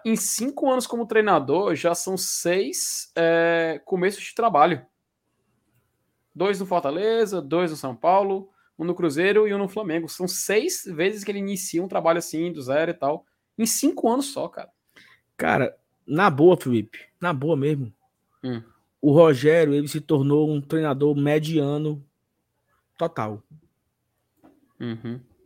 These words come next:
Speaker 2: Por decisões da, decisões erradas
Speaker 1: Dele.
Speaker 2: que ele teve. Porque, assim, se o Rogério não vai embora, tudo bem que tem todo aquele contexto que o Fortaleza não vinha bem,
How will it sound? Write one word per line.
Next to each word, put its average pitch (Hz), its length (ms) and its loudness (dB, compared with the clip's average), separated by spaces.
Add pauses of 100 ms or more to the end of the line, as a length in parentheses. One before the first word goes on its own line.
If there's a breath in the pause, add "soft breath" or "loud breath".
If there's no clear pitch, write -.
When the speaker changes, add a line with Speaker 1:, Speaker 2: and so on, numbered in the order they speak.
(200)
Speaker 2:
Por 160 300 8
decisões 175 520 2
da, 208 140 0 (180)
decisões 180 560 0
erradas 214 480 -2
Speaker 1:
Dele. - 40 -12
Speaker 2:
que 226 60 -4
ele 233 120 -4
teve. 180 460 -8 (960)
Porque, 208 200 0
assim, 233 260 2
se - 160 -4
o 226 40 2
Rogério 220 340 4
não 240 160 0
vai 208 180 0
embora, 143 520 2 (1400)
tudo 190 180 -4
bem 170 260 4
que 175 220 -12
tem 160 440 0 (120)
todo 233 200 6
aquele 208 220 2
contexto 147 640 0
que - 80 -12
o 139 40 -8
Fortaleza 147 500 4
não 233 220 4
vinha 226 240 4
bem, 139 460 2